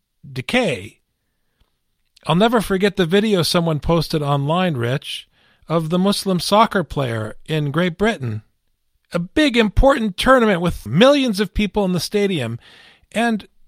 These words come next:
some British person threw a piece of bread on the field. In the middle of the game, he stopped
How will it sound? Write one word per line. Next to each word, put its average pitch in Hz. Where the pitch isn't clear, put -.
some 240
British 247
person 208
threw 269
a 247
piece -
of 180
bread 233
on 196
the 196
field. 226
In 185
the 175
middle 262
of 185
the 202
game, 160
he 160
stopped -